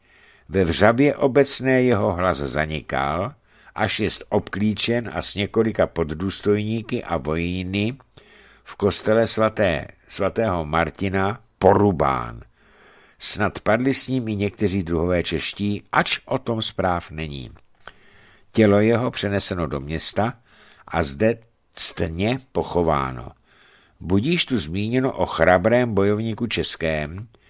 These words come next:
který nepříteli patrně velmi statečně odpíral. Vypravuje při dni šestého října o příbězích těchto Paprocký dokládá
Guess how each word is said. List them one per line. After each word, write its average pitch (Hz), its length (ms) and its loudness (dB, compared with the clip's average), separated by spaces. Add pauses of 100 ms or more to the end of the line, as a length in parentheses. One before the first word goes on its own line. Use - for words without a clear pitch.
(300)
který 113 320 2
nepříteli 123 640 0
patrně 113 520 0
velmi 98 420 2
statečně 101 540 0
odpíral. 67 760 -6 (800)
Vypravuje 87 840 2
při 104 260 -4
dni 92 560 -6
šestého 113 520 0
října 90 340 -4
o - 100 -8
příbězích 92 920 -4
těchto 104 540 -2 (640)
Paprocký 95 960 0 (100)
dokládá 95 1040 0